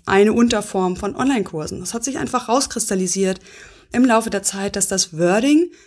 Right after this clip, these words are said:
ähm, nicht so das ist, was am Markt auch verstanden wird. Also ich habe von Anfang an Online-Kurse gemeint, so wie ich sie jetzt meine. Ich rede immer noch vom Gleichen, ich benutze andere Worte.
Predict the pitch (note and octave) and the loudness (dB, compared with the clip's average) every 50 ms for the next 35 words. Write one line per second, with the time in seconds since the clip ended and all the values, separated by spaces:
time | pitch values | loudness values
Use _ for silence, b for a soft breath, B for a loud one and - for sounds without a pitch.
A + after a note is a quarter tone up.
0 | B B B B B B - A3+ A3 G#3+ G#3 G#3 A3+ B3 - - A#3+ A3+ A3+ A3 | B B B B B B -2 0 2 2 2 2 0 0 0 0 0 2 2 2
1 | A#3+ - - - - - A3 G#3+ - - - G3 F#3+ F#3+ F3 F3+ F#3+ G#3 - - | 2 0 -2 -4 -6 -6 -4 -4 -4 -4 -4 -4 -4 -2 -2 -2 -2 -2 -4 -6
2 | G3 - - F3+ - - D#3+ D#3+ - - B2 B2+ - - - - - _ _ - | -8 -4 -2 -2 -2 -2 -4 -8 -8 -10 -12 -16 -16 -18 -18 -20 -20 _ _ -8
3 | F3+ E3+ E3 D#3+ - F#3+ F3+ - F3 E3 F#3 F#3 - G3 F3 - - F3+ - F3+ | -6 -6 -4 -4 -4 -4 -2 -2 -2 0 0 -2 -2 -2 -4 -4 -4 -4 -2 2
4 | F#3+ F#3+ F3+ F3+ - - G#3 G3+ - F#3+ F3 F#3 F#3 G#3 B3 C#4 D4 D#4 D#4+ - | 2 2 2 2 2 2 0 2 2 2 0 2 2 2 2 2 2 0 0 0
5 | - - _ _ - - A#3 A3+ F3+ G3 A#3 A3 - - F#3 F3+ D#3+ A3 C4 C4 | -4 -6 _ _ 0 2 2 4 4 2 2 2 2 2 2 2 2 0 0 0
6 | - - B3 B3 B3+ C4 C#4 C#4 B3 G#3+ - G3 G#3 A#3 A#3+ A3+ G3+ A3 A#3 G#3+ | 0 0 0 -2 0 0 2 2 2 0 -2 -2 -2 0 2 2 2 0 -2 -2
7 | G#3+ G#3 - G#3+ G3 F#3+ F3+ F3+ G3 G3+ G#3 G3 - - F#3+ F#3+ F#3+ F#3+ F#3+ - | -4 -4 -2 -2 0 0 2 0 0 0 -2 -4 -4 -2 -2 0 0 -2 -4 -4
8 | D3 D3+ E3 E3 E3 D#3 D#3 D#3 D#3 D#3+ D#3+ - - | -4 -4 -4 -4 -4 -4 -4 -2 -2 -2 -2 -4 -10